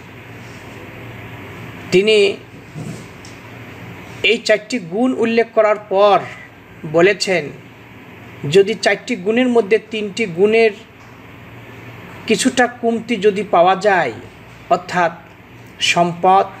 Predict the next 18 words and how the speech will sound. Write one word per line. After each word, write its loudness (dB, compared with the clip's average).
সুন্দরী, 4
বংশবুনিয়াদ 4
যদি -4
ততটা 2
হাই 0
না 0
হয়, 0
কিন্তু 0
দিনদারিত্বটা 2
যদি -4
মেয়ের 2
মধ্যে 0
পুরোপুরি 4
ভারে 0
পাওয়া 4
যায়, 0
তাহলে 4
ফাসফার 0